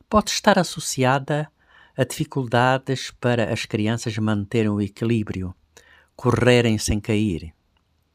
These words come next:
Alguns estudos mostram que um estilo de vida sedentário também afeta a visão das crianças. Problemas respiratórios também foram observados. Esses impactos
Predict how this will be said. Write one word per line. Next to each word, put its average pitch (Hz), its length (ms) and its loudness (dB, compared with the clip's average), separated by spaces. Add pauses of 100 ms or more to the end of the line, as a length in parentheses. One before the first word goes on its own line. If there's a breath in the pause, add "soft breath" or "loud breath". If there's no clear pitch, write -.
(580)
Alguns 151 340 4
estudos 220 580 -2
mostram 147 720 0 (400 soft breath)
que - 100 -4
um 117 100 2
estilo 214 380 -2
de 165 140 -10
vida 143 320 -2
sedentário 135 1000 0 (640 soft breath)
também 147 360 4
afeta 147 400 0
a 131 40 2
visão 123 480 0
das - 160 -8
crianças. - 680 -12 (1000)
Problemas 123 460 2
respiratórios 123 1120 0 (320)
também 131 260 4
foram 185 240 0
observados. - 800 -8 (880 soft breath)
Esses - 260 4
impactos - 800 0